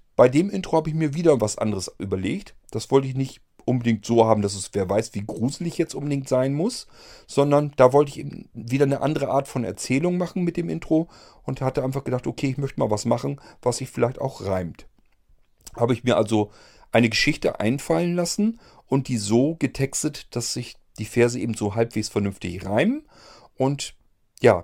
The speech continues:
das ist dann das Intro von Folge dreizehn und die heißt Das nasse Grab.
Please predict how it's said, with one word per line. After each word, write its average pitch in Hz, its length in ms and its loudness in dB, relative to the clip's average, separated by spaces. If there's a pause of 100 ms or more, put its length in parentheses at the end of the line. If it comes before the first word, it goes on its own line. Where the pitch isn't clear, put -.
das 120 160 -2
ist - 200 -2
dann 135 180 2
das 123 160 0
Intro 160 420 -4
von 127 240 -2
Folge 117 400 2
dreizehn 151 720 4 (280)
und 104 160 -2
die 104 100 -4
heißt 107 400 -2
Das - 240 -6
nasse 101 280 -4
Grab. 92 480 0